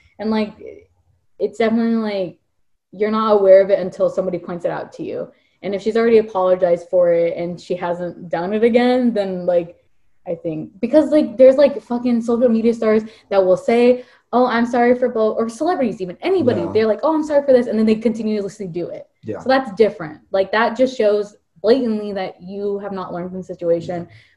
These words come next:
Speaker 1: But the fact that it's only just one situation and she hasn't done it again, like, I feel like says something.
Speaker 2: Yeah.
Speaker 1: You know, 'cause you can't, like, and if you speak on it one place, like, it's not gonna get to everybody. You know what I mean?
Speaker 2: Yeah.
Speaker 1: So it's hard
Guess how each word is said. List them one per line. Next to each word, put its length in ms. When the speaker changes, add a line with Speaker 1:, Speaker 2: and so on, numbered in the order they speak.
Speaker 1:
But 200
the 80
fact 280
that 180
it's 140
only 260
just 160
one 340
situation 880
and 420
she 160
hasn't 300
done 200
it 100
again, 300
like, 240
I 80
feel 240
like 240
says 400
something. 640
Speaker 2:
Yeah. 300
Speaker 1:
You 140
know, 120
'cause 200
you 40
can't, 380
like, 240
and 140
if 120
you 100
speak 280
on 140
it 200
one 300
place, 300
like, 240
it's 120
not 140
gonna 140
get 160
to 160
everybody. 420
You 240
know 80
what 100
I 40
mean? 320
Speaker 2:
Yeah. 220
Speaker 1:
So 320
it's 200
hard 440